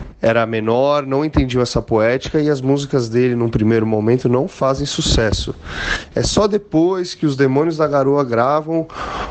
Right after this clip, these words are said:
o, o samba Saudosa Maloca, que já, já tinha esse falar errado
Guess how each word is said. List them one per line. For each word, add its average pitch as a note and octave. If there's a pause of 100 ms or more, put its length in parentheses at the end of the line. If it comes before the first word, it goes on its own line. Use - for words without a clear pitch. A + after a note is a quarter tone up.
(140)
o, -
o A#2+
samba B2+
Saudosa B2
Maloca, C3+ (120)
que -
já, A#2+ (140)
já G#2+
tinha C3
esse B2
falar A#2
errado A2+